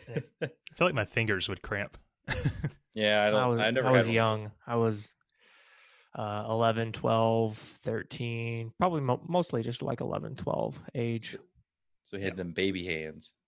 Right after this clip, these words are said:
Speaker 3: Yeah. I still have baby hands.
Speaker 1: Well, all right then. I have tiny hands too, by the way. It's, uh, girl hands.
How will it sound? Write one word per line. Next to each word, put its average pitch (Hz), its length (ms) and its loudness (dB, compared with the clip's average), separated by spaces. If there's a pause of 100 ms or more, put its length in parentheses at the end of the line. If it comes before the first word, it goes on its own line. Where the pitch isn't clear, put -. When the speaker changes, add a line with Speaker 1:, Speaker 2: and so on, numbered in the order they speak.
(160)
Speaker 3:
Yeah. - 240 -6 (560)
I 127 60 -4
still - 200 -6
have - 120 -4
baby 104 240 -6
hands. - 440 -12 (720)
Speaker 1:
Well, 147 140 4
all 185 80 8
right 214 200 8
then. 113 240 8 (240)
I 131 100 4
have 156 180 6
tiny 110 260 4
hands 98 260 2
too, 98 160 2
by 92 120 -2
the 90 80 -2
way. 92 220 -2
It's, - 280 -12
uh, 107 100 -6 (140)
girl 104 200 2
hands. 98 320 -4